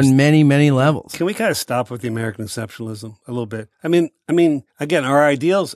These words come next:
Speaker 2: are exceptional, and they've inspired everybody from Bosnia to Ho Chi Minh to, um, revolutions in Africa,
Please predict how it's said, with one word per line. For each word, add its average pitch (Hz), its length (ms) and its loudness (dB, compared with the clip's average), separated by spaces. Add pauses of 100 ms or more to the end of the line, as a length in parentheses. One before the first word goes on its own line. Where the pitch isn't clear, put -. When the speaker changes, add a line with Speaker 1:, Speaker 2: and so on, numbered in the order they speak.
(120)
Speaker 2:
are 143 80 0
exceptional, 151 420 -4
and 131 180 -6
they've 139 160 -2
inspired 135 440 0
everybody 131 500 -2
from 107 240 -10
Bosnia 123 720 0 (180)
to 117 480 -8 (120)
Ho 147 180 0
Chi 143 160 0
Minh 131 580 0
to, 120 540 -8 (120)
um, 110 420 -8 (160)
revolutions 127 640 0
in 117 80 0
Africa, 117 800 -2